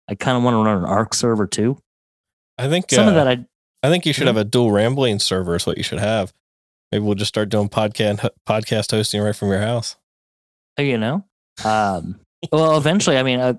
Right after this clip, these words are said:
Speaker 1: like I said, I, I wanna add a specific hard drive just for that.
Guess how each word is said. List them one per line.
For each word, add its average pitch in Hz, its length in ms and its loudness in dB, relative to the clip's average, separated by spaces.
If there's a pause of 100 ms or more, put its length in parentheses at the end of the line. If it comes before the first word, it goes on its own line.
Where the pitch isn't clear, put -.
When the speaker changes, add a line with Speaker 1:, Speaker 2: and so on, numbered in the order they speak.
Speaker 1:
like 135 100 2
I 123 40 -2
said, 123 360 0
I, 127 80 -4
I - 40 2
wanna 139 360 -2
add 117 180 -2
a 104 80 -2
specific 127 440 -4
hard 117 220 -2
drive 110 200 -4
just - 220 -6
for 104 200 -2
that. 127 240 -6